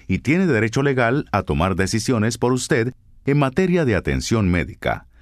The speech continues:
Su representante puede ser cualquier persona adulta, como un familiar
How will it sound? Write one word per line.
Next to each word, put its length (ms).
Su 200
representante 920
puede 260
ser 300
cualquier 460
persona 420
adulta, 440
como 260
un 100
familiar 640